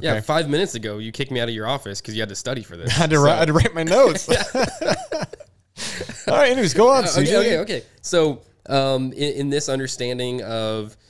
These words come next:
Speaker 1: you know, what happens when you die, uh, there's still an opportunity, um, for, he said, a time of learning, right? And, and
Speaker 2: Mm-hmm.
Speaker 1: so, um, I think based on that, their understanding would be that when we die,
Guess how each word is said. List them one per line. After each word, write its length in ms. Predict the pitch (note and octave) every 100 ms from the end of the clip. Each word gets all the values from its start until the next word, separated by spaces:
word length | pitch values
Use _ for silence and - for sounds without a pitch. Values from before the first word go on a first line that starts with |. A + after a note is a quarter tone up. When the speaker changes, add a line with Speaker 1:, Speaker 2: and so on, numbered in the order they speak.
| _ _
Speaker 1:
you 100 | A2+
know, 60 |
what 180 | A2 A2+
happens 380 | A#2+ A#2 A#2+ A2
when 180 | G#2+ A2
you 120 | G#2
die, 500 | G2 G2+ G2+ G2+ G#2 _ _ _ _ -
uh, 200 | G#2 G2
there's 240 | A#2+ B2
still 760 | - - C3 B2+ B2+ B2 A#2+ -
an 120 | A#2+ -
opportunity, 840 | A#2+ B2 A2 - C3 C#3 D3+ F#3+ _ _ _ _
um, 340 | A2 G#2+ G#2 G2+
for, 480 | - A2+ G#2+ G#2+ - -
he 160 | A#2+
said, 140 | A#2+ A#2
a 40 |
time 220 | - B2+
of 140 | A#2+ G2+
learning, 520 | G2+ G2+ A#2+ C#3+ F#3+ _ _ _ _ _ _
right? 180 | A#2+ A2+
And, 220 | G#2+ A#2
and 80 | A2+
Speaker 2:
Mm-hmm. 120 | A#2
Speaker 1:
so, 320 | B2+ B2 G#2+ - _ _ _ -
um, 400 | A2+ A2 G#2+ F#2+ -
I 100 | G#2+
think 440 | - - B2+ A#2+
based 240 | A#2 A2+ A#2
on 100 | A2
that, 240 | A#2 G#2+
their 160 | A2+ A2
understanding 560 | A2 G#2+ - G#2+ G#2+
would 180 | G#2+ G#2+
be 160 | A2 G#2+
that 300 | A2 G2+ - _ _ -
when 260 | A#2+ C#3
we 140 | C3 G#2+
die, 600 | G#2 A#2+ A#2 G#2+ G#2